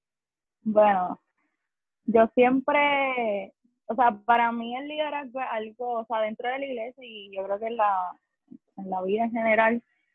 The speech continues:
es algo de mucha, para mí es mucha responsabilidad, como que yo no lo tomo muy a la ligera, porque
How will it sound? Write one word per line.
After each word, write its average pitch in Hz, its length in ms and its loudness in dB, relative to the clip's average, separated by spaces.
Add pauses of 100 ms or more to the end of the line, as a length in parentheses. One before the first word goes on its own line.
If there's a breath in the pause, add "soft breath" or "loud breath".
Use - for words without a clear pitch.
(160)
es 220 160 2
algo 214 300 6
de 277 160 4
mucha, 226 340 0
para 220 200 0
mí 220 120 -2
es 254 60 0
mucha 262 260 -2
responsabilidad, 208 920 -2 (180)
como 196 280 -4
que 190 300 -2
yo 190 140 -4
no 202 100 0
lo 220 140 6
tomo 233 240 6
muy 220 160 0
a 220 60 4
la 226 120 6
ligera, 208 440 0
porque 185 760 -6